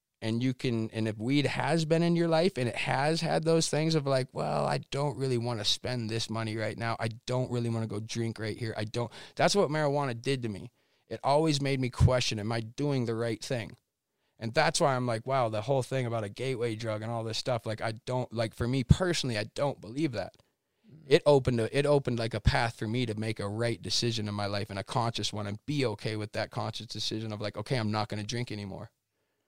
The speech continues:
I don't need pain pills. I don't need cocaine. I don't need any of this shit anymore," because, like, what I get through marijuana is, like, a meditative, like, a meditation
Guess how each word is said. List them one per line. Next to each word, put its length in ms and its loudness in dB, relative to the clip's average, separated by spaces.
I 100 -2
don't 260 0
need 200 -2
pain 240 -4
pills. 220 0
I 80 -2
don't 180 -2
need 240 -4
cocaine. 420 -6
I 80 -8
don't 180 -10
need 160 -8
any 240 0
of 80 -2
this 100 -2
shit 200 -4
anymore," 360 -4
because, 380 -6
like, 160 -4
what 180 0
I 140 2
get 340 -4
through 120 -2
marijuana 800 -2
is, 180 -4
like, 160 -4
a 60 -4
meditative, 800 -6
like, 160 -8
a 80 -6
meditation 1040 -6